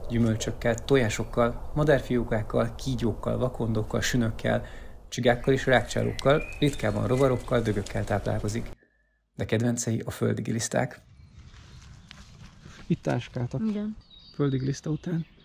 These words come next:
Speaker 2: A felszínhez közeli talajrész hosszanti feltáró gödrei tanúskodnak arról, hogy itt valaki éjjel gilisztákat keresett.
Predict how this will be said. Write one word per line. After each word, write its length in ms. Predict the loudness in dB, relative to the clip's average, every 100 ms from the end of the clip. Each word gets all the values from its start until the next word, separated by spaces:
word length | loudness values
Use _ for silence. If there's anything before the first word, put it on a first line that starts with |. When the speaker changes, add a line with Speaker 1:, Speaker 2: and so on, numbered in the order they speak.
| -20 -20 -16 -16 -18 -20 -20 -20 _ _ _ _ _ _
Speaker 2:
A 80 | -2
felszínhez 580 | 6 8 8 8 4 4
közeli 320 | 0 2 2
talajrész 580 | 4 4 4 6 4 4
hosszanti 420 | 4 8 8 8
feltáró 520 | 4 4 4 6 4
gödrei 380 | 4 2 4 4
tanúskodnak 640 | 6 6 6 4 2 2
arról, 500 | 4 4 6 4 2 4
hogy 140 | 4
itt 100 | 6
valaki 340 | 6 6 6
éjjel 240 | 4 4 4
gilisztákat 560 | 4 4 2 -2 -4
keresett. 560 | -6 -4 0 0 -2 -6